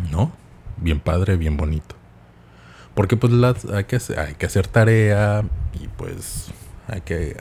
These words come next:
acá acarrear a los niños y, y jalarlos y, y aquí no, y aquí sí, y, pues, con el látigo, ya sabes, ¿no? Uno que es aquí bien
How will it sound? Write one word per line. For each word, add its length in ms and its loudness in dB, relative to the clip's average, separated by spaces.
acá 640 -6
acarrear 680 0
a 40 0
los 220 -2
niños 420 2
y, 220 -6
y 280 -10
jalarlos 680 -4
y, 140 -8
y 80 0
aquí 240 2
no, 240 4
y 140 0
aquí 260 0
sí, 480 2
y, 60 -4
pues, 280 -2
con 260 -4
el 160 0
látigo, 520 0
ya 140 -2
sabes, 400 0
¿no? 60 -2
Uno 360 6
que 140 4
es 120 0
aquí 400 -2
bien 360 -2